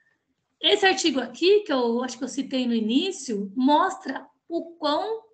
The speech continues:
né, complexo e quão potente é uma revisão integrativa. Observem esse artigo aqui, publicado numa artiga-, num-, numa revista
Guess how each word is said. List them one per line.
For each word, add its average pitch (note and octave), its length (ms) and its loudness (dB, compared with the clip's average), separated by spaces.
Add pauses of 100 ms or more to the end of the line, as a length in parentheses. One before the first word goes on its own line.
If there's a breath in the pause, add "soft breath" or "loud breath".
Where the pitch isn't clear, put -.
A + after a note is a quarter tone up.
(180)
né, B3 140 -8
complexo A#3+ 840 -4 (160)
e D#4 360 -4 (120)
quão E4 440 2
potente F4+ 600 -2
é - 20 -6
uma F4 100 -4
revisão E4+ 240 -8
integrativa. D#4 800 -8
Observem E4+ 640 0
esse D#4 160 -6
artigo B3 380 -8
aqui, C4+ 420 -2 (400 loud breath)
publicado D4 480 0
numa B3 200 -2
artiga-, D4 440 -8 (160)
num-, C4 360 2
numa A#3+ 200 0
revista A#3+ 680 -4